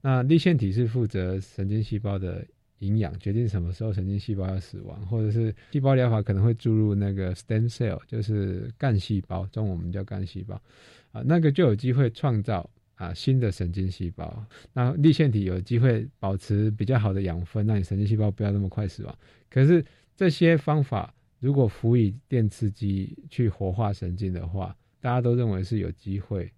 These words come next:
Speaker 2: 这些方法混合在一起用的时候是可以延缓像失智症的病程。
Speaker 1: 嗯哼。
Speaker 2: 那对忧郁症来讲的话，啊，其实更进一步是说，你如果了解忧郁症比较高阶的这种情绪的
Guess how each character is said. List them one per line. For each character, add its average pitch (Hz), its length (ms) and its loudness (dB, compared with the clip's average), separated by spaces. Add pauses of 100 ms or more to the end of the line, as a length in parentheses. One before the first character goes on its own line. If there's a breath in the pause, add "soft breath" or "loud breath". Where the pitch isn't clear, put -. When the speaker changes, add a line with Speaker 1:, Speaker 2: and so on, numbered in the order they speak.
Speaker 2:
这 117 140 -4
些 107 140 0
方 104 260 -2
法 90 160 -4
混 90 280 -6
合 92 160 -4
在 107 180 -6
一 104 40 -2
起 90 180 -8
用 95 180 -2
的 90 60 -6
时 95 100 -8
候 92 80 -4
是 110 120 0
可 - 260 -4
以 101 140 -2 (380 soft breath)
延 104 200 0
缓 107 220 -6 (100)
像 101 360 -4
失 101 200 -6
智 98 160 -6
症 90 280 -6
的 95 180 -14 (180)
病 87 220 -6
程。 - 160 -14 (180)
Speaker 1:
嗯 220 260 -4
哼。 220 100 -6
Speaker 2:
那 160 100 4
对 180 160 6
忧 170 180 8
郁 151 60 6
症 139 240 4
来 110 180 2
讲 95 340 -4
的 107 100 -10
话， 95 360 -2 (320 soft breath)
啊， 101 160 -8
其 139 180 2
实 120 300 2 (280 soft breath)
更 139 200 2
进 127 140 2
一 117 60 2
步 117 180 0
是 113 100 4
说， 113 140 2
你 101 120 0 (280)
如 143 200 0
果 135 160 4
了 107 200 0
解 113 180 -2
忧 117 160 0
郁 117 100 0
症 104 380 -4 (100)
比 - 60 -8
较 120 140 0
高 117 260 -2
阶 113 220 -2
的 95 80 0
这 98 60 -2
种 92 200 -4 (120)
情 98 280 -4
绪 104 320 -2
的 - 340 -10